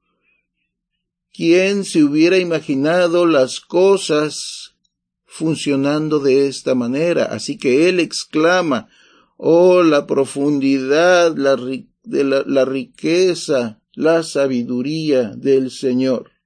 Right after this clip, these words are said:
Claro, si tuviéramos tiempo, podemos considerar aún con más detalle todo lo que es considerando en, en esta historia.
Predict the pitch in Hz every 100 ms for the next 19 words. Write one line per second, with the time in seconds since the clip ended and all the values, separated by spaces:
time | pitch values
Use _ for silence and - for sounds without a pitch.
0 | _ _ _ _ _ _ _ _ _ _
1 | _ _ _ _ _ - 156 156 - 131
2 | 135 156 160 131 - 175 190 190 190 -
3 | 143 160 160 - 135 - 190 170 165 165
4 | 175 180 - - 143 143 165 196 214 160
5 | 160 170 165 156 - 160 165 165 160 170
6 | 175 - _ _ _ _ _ _ _ 170
7 | 175 196 190 175 185 190 - - 156 143
8 | 127 156 175 180 - 165 160 151 151 170
9 | 185 180 165 170 175 - _ - 143 147
10 | 147 - - 156 143 147 175 208 - 143
11 | 131 - 110 90 -